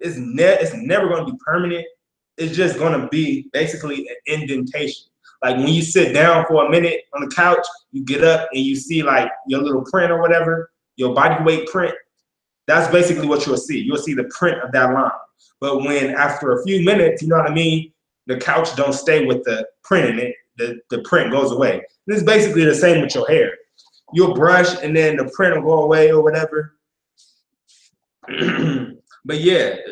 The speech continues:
just to avoid that little print and having that there on your masterful piece,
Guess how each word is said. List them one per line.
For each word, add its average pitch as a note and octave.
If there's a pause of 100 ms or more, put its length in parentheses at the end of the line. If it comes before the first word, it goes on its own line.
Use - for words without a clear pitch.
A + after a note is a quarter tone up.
(480)
just G#3
to -
avoid F#3+
that F#3
little F#3+
print G#3
and E3
having F#3
that E3
there F#3+ (220)
on D#3
your D#3
masterful F3
piece, -